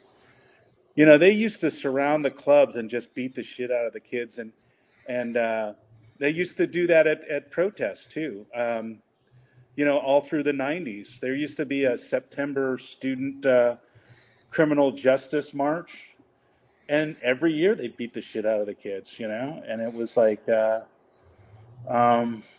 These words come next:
you know, I, I, I'll, I'll just,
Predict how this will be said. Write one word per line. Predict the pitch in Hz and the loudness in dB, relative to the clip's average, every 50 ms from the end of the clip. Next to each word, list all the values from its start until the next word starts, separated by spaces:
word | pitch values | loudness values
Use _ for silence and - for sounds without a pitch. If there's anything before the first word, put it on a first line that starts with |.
| _ - - - - - - - - - - - - - - - - - - - - - - - - - - - - - - - - - - - - | _ -20 -20 -20 -20 -20 -20 -20 -20 -20 -20 -20 -20 -20 -20 -20 -20 -20 -20 -20 -20 -20 -20 -20 -20 -20 -20 -20 -20 -20 -20 -20 -20 -20 -18 -6 -2
you | 165 | 2
know, | 180 180 170 | 4 6 6
I, | 170 165 165 170 - 156 | 8 6 6 4 2 0
I, | 151 156 151 151 151 135 - 135 131 - - _ - - 127 | 0 0 0 -2 -4 -8 -14 -20 -20 -20 -20 _ -20 -14 -10
I'll, | 120 113 123 127 | -10 -10 -8 -6
I'll | 123 123 123 123 - - - - - - - | -4 -4 -4 -6 -8 -12 -14 -16 -18 -14 -10
just, | - 151 127 - - - | -8 -8 -10 -10 -14 -18